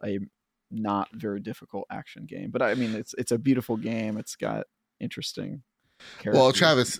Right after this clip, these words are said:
Speaker 2: I got a, I, I, I got a question for you.
Speaker 1: Yeah.
Speaker 2: Were you expecting a Elite controller at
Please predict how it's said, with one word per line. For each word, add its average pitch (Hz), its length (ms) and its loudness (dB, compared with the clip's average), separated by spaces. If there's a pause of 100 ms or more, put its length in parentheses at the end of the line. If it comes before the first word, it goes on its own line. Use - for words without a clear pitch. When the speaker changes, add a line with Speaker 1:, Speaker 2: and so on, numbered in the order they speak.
Speaker 2:
I 131 100 6
got 131 260 8
a, - 60 0
I, 110 280 4
I, 113 60 2 (200)
I - 40 2
got 107 160 2
a 107 40 0
question 101 320 -2
for 107 80 -4
you. 101 180 -2 (520)
Speaker 1:
Yeah. - 160 -6 (1200)
Speaker 2:
Were 127 140 6
you 151 240 4
expecting 131 800 4 (100)
a 98 440 0 (500)
Elite 107 340 0
controller 117 800 0
at 101 340 2